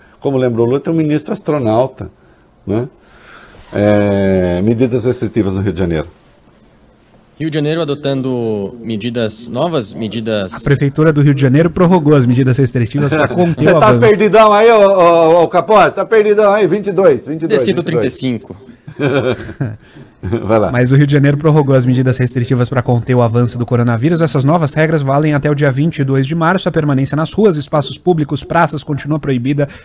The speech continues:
Speaker 3: entre onze da noite e cinco da manhã. Quem descumprir a medida pode ter que pagar uma multa de quinhentos e sessenta e dois reais.
Speaker 1: Então, aí o Bolsonaro diria que tem estado de sítio, então, no Rio de Janeiro também, é isso?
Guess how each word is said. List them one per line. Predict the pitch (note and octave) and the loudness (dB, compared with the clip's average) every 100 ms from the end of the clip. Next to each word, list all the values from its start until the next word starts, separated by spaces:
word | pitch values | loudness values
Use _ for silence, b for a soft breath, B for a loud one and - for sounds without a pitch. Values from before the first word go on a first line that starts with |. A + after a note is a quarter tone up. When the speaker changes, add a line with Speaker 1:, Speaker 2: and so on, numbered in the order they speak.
| B | B
Speaker 3:
entre | C#3 C#3 | -2 2
onze | C#3+ E3 D3+ | 2 2 2
da | C3+ | 2
noite | C#3 E3+ D#3+ | 2 0 -2
e | |
cinco | - D3+ D#3+ | -4 -4 0
da | D#3 | 0
manhã. | E3+ B2+ A2+ | 0 0 -2
Quem | - G3 | -2 -2
descumprir | D#3 D3 D#3+ C3 A#2 | -2 -4 -4 -2 -2
a | C3 | -2
medida | E3+ D#3 F3 | 0 0 0
pode | E3 D#3+ - | -2 -4 -4
ter | B2+ | -8
que | - | -4
pagar | C3+ A2+ | -4 -2
uma | B2 | -2
multa | B2+ A2 A#2+ | -2 -4 -6
de | A2 | -10
quinhentos | A2+ D3 F3 G#3 F#3 | -4 -2 0 -2 -4
e | |
sessenta | E3 D#3+ D#3 D#3 | -6 -6 -6 -6
e | D3 | -6
dois | A2 G#2+ | -6 -6
reais. | A#2+ F#2 - - - - - | -10 -10 -14 -20 -20 -20 -6
Speaker 1:
Então, | A#3 F3+ A2+ B2+ | -2 2 4 4
aí | D#3+ | 4
o | F#3+ | 4
Bolsonaro | G#3+ A3 F#3+ F#3 F3 | 4 4 4 4 4
diria | G3+ F3+ F#3+ | 4 4 2
que | G3 | 2
tem | G#3+ | -4
estado | G#3+ - F#3+ | -4 -2 -2
de | D3+ | -2
sítio, | - E3+ E3 C3+ | -6 -6 -6 -6
então, | A2 C#3 | -6 -4
no | B2 | -4
Rio | A#2 | -6
de | G#2 | -6
Janeiro | A2 A#2 G#2 | -8 -6 -8
também, | G2 C3+ B2 | -8 -8 -6
é | A2 | -2
isso? | C#3+ G#2+ - | -2 -4 -8